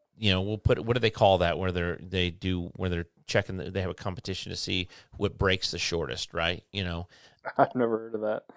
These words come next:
Speaker 1: No, there is. They,
Speaker 2: <laughs>
Speaker 1: when, so when you're doing, it's not like a competition, like you'd have that competition, but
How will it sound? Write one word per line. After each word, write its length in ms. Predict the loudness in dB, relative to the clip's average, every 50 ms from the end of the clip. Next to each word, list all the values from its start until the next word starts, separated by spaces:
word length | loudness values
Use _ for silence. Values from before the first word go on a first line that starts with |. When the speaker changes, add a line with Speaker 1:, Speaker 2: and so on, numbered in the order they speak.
| 2 6
Speaker 1:
No, 160 | 8 10 10
there 140 | 10 10 10
is. 140 | 10 10 8
They, 160 | 8 8 6
Speaker 2:
<laughs> 140 | 6 4 4
Speaker 1:
when, 240 | 4 4 4 4 2
so 200 | 6 6 8 8
when 120 | 8 6
you're 120 | 4 4
doing, 340 | 4 6 6 6 6 4 4 0
it's 180 | -2 0 2
not 140 | 2 2 2
like 120 | 2 0
a 80 | 0 -2
competition, 760 | 0 2 2 2 2 0 0 0 2 2 2 0 0 -2 0
like 240 | -2 -2 -2 -2 -4
you'd 200 | -4 -4 -4 -4
have 300 | -2 2 4 4 6 6
that 140 | 4 2 2
competition, 520 | -2 -6 -6 -4 -4 -6 -6 -4 -6 -2
but 180 | -2 -4 -4